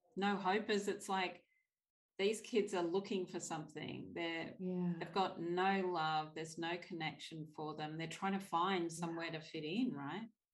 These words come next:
Speaker 2: Yeah, absolutely. Yeah. Yeah. And because I had the mother that was very ignoring, I didn't have rules. I could be gone for days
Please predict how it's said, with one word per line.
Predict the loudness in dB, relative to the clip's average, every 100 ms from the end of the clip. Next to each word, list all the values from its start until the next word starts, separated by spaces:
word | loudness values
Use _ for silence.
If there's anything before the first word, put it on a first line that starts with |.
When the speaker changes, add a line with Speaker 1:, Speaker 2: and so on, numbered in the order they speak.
| -12
Speaker 2:
Yeah, | -6 -4 -4
absolutely. | -4 -6 -4 -2 -2 -2 -6 -4 -6 -6 -6
Yeah. | -2 0 2 0 -4 -12 _ _ _
Yeah. | 2 4 4 0
And | 0
because | 2 2 2
I |
had | 2 2 2
the | 2
mother | 4 4 4 4
that | 2
was | -2 -6
very | -4 0 0
ignoring, | 0 0 2 0 -2 -4
I | -4
didn't | 0 0 2
have | 0 0
rules. | 4 8 12 12 12 8 4
I | -2
could | 0 -2
be | -2
gone | 2 2 2 0
for | -4 -2
days | 2 4 6 4